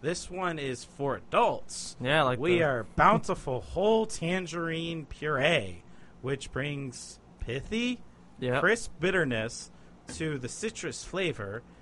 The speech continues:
Speaker 1: in addition to the complexities of the tangerine, the likes of which you can only get by using the whole fruit. We judi-, judiciously employ just a hint of whole pineapple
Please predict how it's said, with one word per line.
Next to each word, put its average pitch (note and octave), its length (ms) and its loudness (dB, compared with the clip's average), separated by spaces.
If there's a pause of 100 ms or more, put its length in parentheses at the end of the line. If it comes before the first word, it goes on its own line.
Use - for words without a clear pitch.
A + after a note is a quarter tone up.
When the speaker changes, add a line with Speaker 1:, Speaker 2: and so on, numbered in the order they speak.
(160)
Speaker 1:
in C3+ 120 -6
addition E3 540 -2
to D3+ 140 -8
the C#3 80 -4
complexities B2+ 960 -4
of E3 200 -4
the G3+ 100 -6
tangerine, F3+ 800 -4 (340)
the A3 80 0
likes C4 360 2
of E3+ 140 0
which F3 320 -2
you A3+ 80 -8
can F#3+ 240 -8
only A#3+ 320 0
get E3+ 400 0 (240)
by F#3 160 4
using F3+ 640 0
the E3 140 2
whole D#3 280 0
fruit. D#3 400 0 (380)
We A#3+ 260 2
judi-, D#3 560 -6
judiciously D#3 960 -4
employ D#3+ 640 2 (260)
just - 260 -4
a E3 120 -4
hint A#3 360 -4
of D3+ 140 -4
whole C#4 280 -4
pineapple D3 680 -4